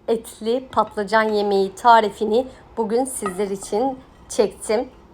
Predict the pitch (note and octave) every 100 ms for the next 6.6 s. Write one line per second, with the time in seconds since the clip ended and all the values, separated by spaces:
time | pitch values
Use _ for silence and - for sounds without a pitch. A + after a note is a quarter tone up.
0 | - _ - _ _ - _ _ _ _
1 | _ _ - - - A3 B3 B3+ C4 A#3+
2 | A#3+ B3 A#3 A#3 A#3 A3+ A3+ - G#3+ A3
3 | A3+ G#3 B3+ C4+ B3 A3+ G#3 G3+ A3+ G#3+
4 | C4 B3+ - A3 G#3+ B3+ B3+ A3 G3+ G3+
5 | F#3 F#3 F#3 G3 B3+ A#3+ A3 G#3+ F#3 F3+
6 | G#3 B3+ - G#3+ A3